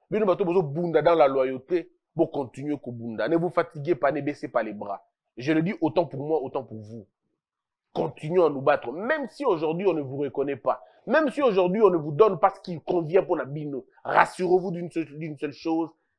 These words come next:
la nature s'organise toujours pour rééquilibrer les choses, pour mettre les gens dans la place nango. Hitler était puissant, hein, à un moment donné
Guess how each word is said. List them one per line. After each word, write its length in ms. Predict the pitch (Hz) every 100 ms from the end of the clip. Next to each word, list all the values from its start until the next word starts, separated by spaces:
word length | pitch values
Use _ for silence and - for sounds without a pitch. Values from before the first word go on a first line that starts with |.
| _ _ _ _ -
la 180 | 110
nature 480 | 120 120 - 165 147
s'organise 680 | - 113 101 107 117 127 - _ -
toujours 680 | 202 151 135 175 170 - _ _ _ _
pour 260 | 143 139 113
rééquilibrer 800 | 98 120 117 101 113 117 120 107
les 80 |
choses, 420 | 104 107 95 92 _ _ _ _ -
pour 320 | 170 160 -
mettre 440 | 127 151 160 160 123
les 120 | 113
gens 80 | 135
dans 80 | 113
la 80 |
place 260 | 107 120 -
nango. 320 | 98 98 95 _ _ -
Hitler 420 | 165 233 240 160
était 200 | 135 180
puissant, 500 | _ 147 - 247 208
hein, 120 | 196 _ _
à 100 | 139
un 20 |
moment 180 | 143 135
donné 300 | 123 107 104